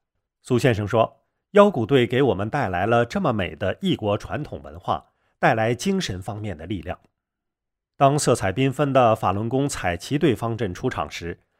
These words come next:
在阳光照射下，印有真善忍的彩旗格外鲜艳。观赏游行已有四十年的罗斯麦克莱恩女士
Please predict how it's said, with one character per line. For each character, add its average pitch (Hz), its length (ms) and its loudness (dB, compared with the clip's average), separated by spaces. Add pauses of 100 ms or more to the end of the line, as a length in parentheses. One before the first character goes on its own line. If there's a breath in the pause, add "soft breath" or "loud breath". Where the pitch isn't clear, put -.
(160)
在 170 140 4
阳 113 240 0
光 170 260 0
照 160 220 2
射 98 160 -6
下， - 280 -6 (380)
印 170 160 4
有 104 280 4
真 175 360 -2
善 170 360 0
忍 90 200 -4
的 95 120 -2
彩 78 260 -6
旗 - 400 -10
格 104 220 -4
外 151 160 2
鲜 123 260 -6
艳。 120 180 -6 (800)
观 165 180 6
赏 147 160 0
游 120 160 2
行 131 280 -2
已 139 120 -2
有 123 220 6
四 160 220 2
十 - 100 -6
年 104 260 -6
的 104 200 2
罗 101 180 2
斯 147 400 -4 (160)
麦 139 160 2
克 120 100 -6
莱 110 140 2
恩 170 180 -2
女 85 140 -4
士 92 320 -4